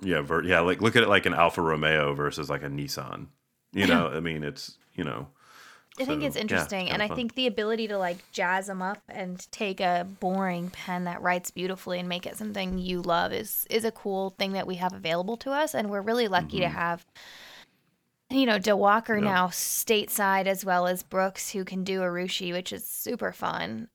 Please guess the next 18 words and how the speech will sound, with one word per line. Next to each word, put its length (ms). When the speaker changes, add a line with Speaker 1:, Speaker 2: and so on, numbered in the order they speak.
Speaker 2:
Um, 480
you 80
don't 140
even 160
have 140
to 80
deal 200
with 120
Speaker 1:
That's 120
really 140
Speaker 2:
international 340
Speaker 1:
cool. 60
Speaker 2:
mail 240
if 140
you 60
don't 180
want 240
to. 260